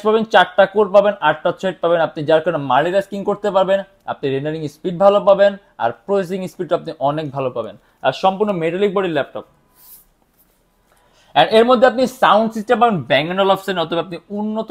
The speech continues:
মানের সাউন্ড কোয়ালিটি পাবেন। আর দুশো ছাপ্পান্ন জিবি এসএসডি আছে, যদি চান ল্যাপটপে এসএসডি প্লাস করতে, আপনি ল্যাপটপে এসএসডি আরও প্লাস করতে পারেন। আর এই পাতলা সুন্দর ল্যাপটপের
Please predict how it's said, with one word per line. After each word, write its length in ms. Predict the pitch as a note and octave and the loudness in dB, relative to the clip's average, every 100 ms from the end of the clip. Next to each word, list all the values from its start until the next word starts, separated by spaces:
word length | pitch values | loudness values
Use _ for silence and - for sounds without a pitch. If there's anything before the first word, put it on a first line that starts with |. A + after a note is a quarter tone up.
| G#3 | -2
মানের 260 | F#3+ G3 F3+ | -2 -4 -4
সাউন্ড 220 | - C#3 C#3 | 0 0 0
কোয়ালিটি 240 | C3+ A#2+ A2+ | -6 -6 -6
পাবেন। 160 | A2 G#2+ _ _ _ | -8 -10 _ _ _
আর 60 | A2 B2+ | -4 -4
দুশো 160 | C#3 F3+ | -6 -4
ছাপ্পান্ন 340 | F#3 F3 - G#3 | 0 0 0 -2
জিবি 160 | G3+ F3 D#3+ | -4 -4 -4
এসএসডি 300 | D#3+ G#3 G3 | -4 -6 -4
আছে, 100 | G3+ F3+ | -2 -2
যদি 160 | D3+ D#3+ F#3 | -2 -2 -2
চান 120 | F#3+ E3 | 0 0
ল্যাপটপে 340 | D#3+ F3 D#3+ C#3+ | 0 -2 -4 -6
এসএসডি 260 | E3+ F3 F#3+ | -6 -8 -6
প্লাস 160 | A3 A3 A3 | -2 -2 -4
করতে, 160 | F3+ D#3+ | -6 -6
আপনি 100 | - C#3 | -6 -6
ল্যাপটপে 300 | E3 D#3 D3 | -4 -6 -8
এসএসডি 260 | D3+ D3+ C#3+ - | -10 -12 -8 -2
আরও 120 | C3+ F3 | -2 -2
প্লাস 140 | F#3+ F#3 | -6 -6
করতে 180 | G3+ F#3+ G3 | -10 -8 -8
পারেন। 140 | F#3 A#2+ | -6 -4
আর 60 | D3+ | -4
এই 40 | D3+ - | -2 2
পাতলা 320 | F#3 - F#3+ - | 2 4 0 0
সুন্দর 260 | F#3 F3+ G3 D#3 | -8 -4 -2 0
ল্যাপটপের 380 | D3+ E3+ F3 | -2 -4 -12